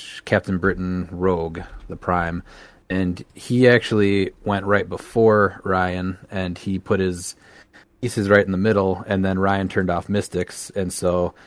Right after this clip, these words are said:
he got, uh, hit kinda hard on his, <laughs> in between his first turn and his second turn. Uh, and then I went with House of X Gambit,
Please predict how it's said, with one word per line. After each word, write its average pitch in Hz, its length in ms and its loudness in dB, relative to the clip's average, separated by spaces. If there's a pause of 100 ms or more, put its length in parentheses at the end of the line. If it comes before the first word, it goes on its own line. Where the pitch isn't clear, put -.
he 107 140 -2
got, 98 340 2
uh, 92 160 2
hit 104 240 2
kinda 95 240 0
hard 92 320 0
on 90 140 -4
his, 90 460 -10
<laughs> - 20 -20
in 131 140 0
between 110 320 0
his 101 120 -2
first - 300 0
turn 101 160 4
and 92 100 -2
his 85 100 -6
second 90 360 -4
turn. 92 320 -4 (880)
Uh, 95 260 2
and 98 140 0
then 98 220 -2
I 113 140 6
went 113 220 4
with 110 440 0
House 120 240 2
of 120 100 0
X 120 220 2
Gambit, 113 640 2